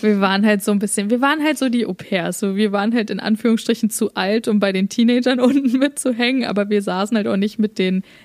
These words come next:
Eltern auf der Couch irgendwie drüben im Dining Table oder, äh, oder am Dining Table drüben in,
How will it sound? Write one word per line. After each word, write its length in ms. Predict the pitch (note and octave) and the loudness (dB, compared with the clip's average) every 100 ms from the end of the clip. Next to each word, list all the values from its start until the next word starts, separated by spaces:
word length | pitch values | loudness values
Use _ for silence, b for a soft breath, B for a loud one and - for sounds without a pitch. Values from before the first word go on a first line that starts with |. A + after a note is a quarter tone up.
| _ | _
Eltern 380 | - G3 A3 F#3+ | 0 2 2 0
auf 140 | F3 - | -2 -2
der 140 | F#3 | -4
Couch 420 | - F#3+ F#3+ G3 | -4 0 0 0
irgendwie 340 | - G3 F#3+ F#3 | -2 -2 0 -4
drüben 440 | G3 A3 G3+ G3 | 0 2 4 2
im 240 | G3 F3+ F3+ | -2 -4 -6
Dining 420 | E3+ F3 F3+ E3+ | -4 -4 -4 -6
Table 520 | F3+ G3+ F#3 F3+ E3+ E3+ | -6 -6 -4 -2 -2 -2
oder, 280 | E3+ D#3+ | -2 -2
äh, 140 | G3+ F#3+ | 0 0
oder 220 | F#3+ E3+ | 0 0
am 140 | E3+ F3 | -2 0
Dining 320 | F3 F3 F3+ | 0 0 -2
Table 340 | - F3+ G3+ | -2 0 -2
drüben 460 | G3 G3 F#3+ F3+ G3+ - | 0 2 2 2 -4 -6
in, 360 | F3 F3 F#3 | -2 0 -2